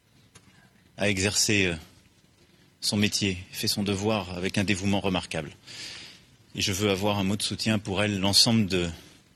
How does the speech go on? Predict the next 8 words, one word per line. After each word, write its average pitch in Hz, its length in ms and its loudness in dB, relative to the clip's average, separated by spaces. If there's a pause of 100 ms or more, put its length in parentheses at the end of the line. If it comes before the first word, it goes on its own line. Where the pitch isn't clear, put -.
(840)
des 98 180 2
enseignants, 98 540 2 (240)
l'ensemble 104 380 4
de 98 80 2
l'équipe - 440 -2 (1300)
de - 40 -8
ce - 140 -2
collège. 80 420 -6